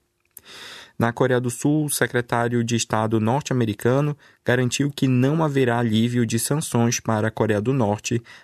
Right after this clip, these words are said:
até que o país se desnuclearize de uma maneira completa, verificável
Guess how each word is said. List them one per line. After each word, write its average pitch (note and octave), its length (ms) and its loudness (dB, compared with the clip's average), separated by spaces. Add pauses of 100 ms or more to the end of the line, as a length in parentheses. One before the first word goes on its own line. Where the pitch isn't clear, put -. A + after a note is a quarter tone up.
até A#2+ 360 -2
que A#2+ 120 -6
o B2 60 0
país A#2 400 0
se - 160 -4
desnuclearize A2+ 1200 0 (260)
de A2+ 120 0
uma A2 160 2
maneira G#2+ 400 2
completa, A#2 680 0
verificável A2+ 1000 0